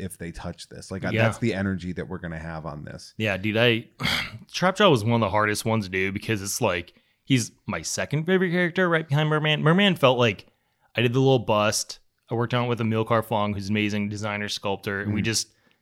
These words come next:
Speaker 2: kind of worked on it together and just the solution came really easy.
Speaker 1: Mm-hmm.
Speaker 2: With Trapjaw's work with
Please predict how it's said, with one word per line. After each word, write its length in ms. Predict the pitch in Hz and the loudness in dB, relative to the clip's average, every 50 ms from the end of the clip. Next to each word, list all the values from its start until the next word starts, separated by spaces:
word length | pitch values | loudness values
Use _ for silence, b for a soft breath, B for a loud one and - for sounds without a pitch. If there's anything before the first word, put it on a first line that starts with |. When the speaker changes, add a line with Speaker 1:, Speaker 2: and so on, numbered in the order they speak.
| _ - | _ -4
Speaker 2:
kind 160 | - 143 139 | 0 0 0
of 60 | 123 104 | 0 0
worked 220 | 104 117 117 - | 0 -2 0 0
on 60 | 127 120 | 0 0
it 60 | 104 | -2
together 320 | - 101 104 101 104 107 | -2 -2 -2 0 0 -2
and 80 | 98 92 | -4 -4
just 200 | 98 98 - - _ _ _ _ _ | -8 -10 -10 -12 _ _ _ _ _
the 160 | - 104 101 92 | -8 -6 -6 -4
solution 540 | - - - 120 117 113 113 110 - 113 | -4 -4 -4 -2 0 0 0 0 -2 -4
came 260 | 101 - 101 107 107 113 | -4 -4 -4 -4 -2 -2
really 240 | 110 104 98 90 | -2 -4 -4 -6
easy. 480 | 92 98 98 95 110 131 139 151 156 160 B B B B | -6 -8 -8 -6 -6 -6 -4 -4 -6 -6 B B B B
Speaker 1:
Mm-hmm. 180 | 82 80 80 78 B B | -18 -16 -16 -14 B B
Speaker 2:
With 200 | 120 113 - - | -4 -4 -4 -4
Trapjaw's 540 | - 123 113 113 120 - 127 117 110 104 | -4 -2 0 0 0 2 2 2 2 2
work 160 | 101 113 110 101 | 0 -2 -2 -2
with 220 | 113 101 87 | -4 -6 -6